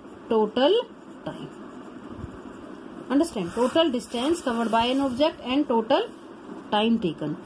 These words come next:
So if object travels a distance s and in time t, so then speed v is equal to s upon t. But understand, student, if object travels,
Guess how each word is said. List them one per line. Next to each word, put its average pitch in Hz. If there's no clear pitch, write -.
So 359
if 466
object 247
travels 254
a 233
distance 208
s 214
and 269
in 302
time 262
t, 185
so 254
then 277
speed 285
v 277
is 254
equal 285
to 392
s 214
upon 226
t. 165
But 226
understand, 226
student, 320
if 392
object 262
travels, 226